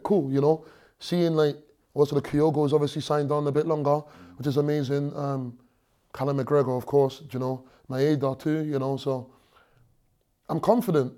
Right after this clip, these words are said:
Speaker 1: I'm confident, but obviously, like, there's, there's that period of change where things might be a little bit rocky, you know? I mean, I remember when Ange first came and he lost, like, hella games,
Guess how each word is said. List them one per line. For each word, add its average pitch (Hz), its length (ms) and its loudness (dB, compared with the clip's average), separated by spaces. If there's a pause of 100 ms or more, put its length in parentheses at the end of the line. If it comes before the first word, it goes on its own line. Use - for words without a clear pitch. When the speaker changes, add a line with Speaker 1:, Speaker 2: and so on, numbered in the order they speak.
Speaker 1:
I'm 147 100 -6
confident, 170 460 0
but 156 120 4
obviously, 180 300 2
like, 156 140 2 (500)
there's, 151 220 0 (180)
there's 147 220 -2
that 165 200 0 (220)
period 160 300 0
of 131 120 -4
change 165 360 -2
where 151 160 4
things 151 280 -4
might 156 200 2
be 151 100 -2
a 147 40 0
little 160 200 2
bit 151 240 -2 (1080)
rocky, 165 520 0 (120)
you 147 100 -2
know? 156 280 -2 (360)
I 135 60 -6
mean, 147 180 -2
I 143 80 0
remember 147 320 0
when 143 400 -2 (100)
Ange 156 240 -2
first 131 220 -4
came 123 280 -8 (440)
and 135 80 -4
he 131 60 -2
lost, 135 260 0
like, 123 180 -8
hella 139 260 2
games, 135 360 0